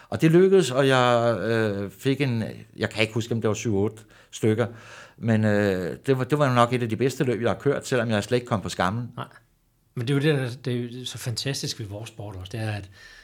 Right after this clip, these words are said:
Speaker 2: at du sidder og kan huske det løb der, ikke? Fordi det var, du havde det mål, og du nåede det. Du vandt ikke, eller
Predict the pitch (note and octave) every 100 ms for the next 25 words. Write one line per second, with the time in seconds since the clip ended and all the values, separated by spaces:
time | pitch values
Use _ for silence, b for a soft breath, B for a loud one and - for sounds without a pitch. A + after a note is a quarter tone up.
0 | B A2+ A#2 C#3 A2 G#2+ G#2 A2 A#2 A2+
1 | G2+ G#2 G2+ - A2 G2 F#2+ F2+ F#2 F#2
2 | - A#2 C#3 C3+ C3+ B2 G2+ G#2 A2 A#2+
3 | B2 B2 B B B B _ G2 A#2 A#2+
4 | B2 G#2+ G2